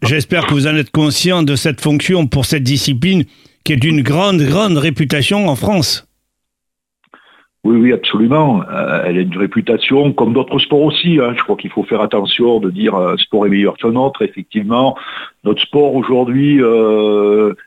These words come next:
Speaker 2: est en poupe. C'est vrai, bon, on a eu une Coupe du Monde très récemment qui a été vue par un nombre très important de spectateurs. Avec pour moi, euh, un point de vigilance, attention, euh, attention aux médias, euh, euh,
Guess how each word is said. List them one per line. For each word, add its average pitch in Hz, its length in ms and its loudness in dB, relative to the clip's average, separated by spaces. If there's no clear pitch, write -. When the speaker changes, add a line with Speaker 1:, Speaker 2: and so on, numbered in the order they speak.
Speaker 2:
est 98 160 -2
en 110 120 0
poupe. 147 360 0
C'est 104 80 0
vrai, 104 240 2
bon, 107 320 2
on 101 60 0
a - 20 0
eu 104 80 0
une 117 140 2
Coupe 139 200 -2
du 139 120 0
Monde 139 480 2
très 120 280 0
récemment 139 720 0
qui 127 140 -2
a 107 40 2
été 107 240 0
vue 120 220 0
par 107 320 -2
un 110 60 -2
nombre 110 380 -2
très 110 200 -2
important 117 580 0
de 107 460 0
spectateurs. 156 720 -2
Avec 147 360 -2
pour 147 200 0
moi, 160 500 2
euh, 120 480 2
un 120 60 -2
point 151 240 -2
de 151 80 2
vigilance, 135 560 0
attention, 127 720 -2
euh, 107 120 -2
attention 123 440 -2
aux 127 140 4
médias, 135 640 2
euh, 110 200 2
euh, 110 920 2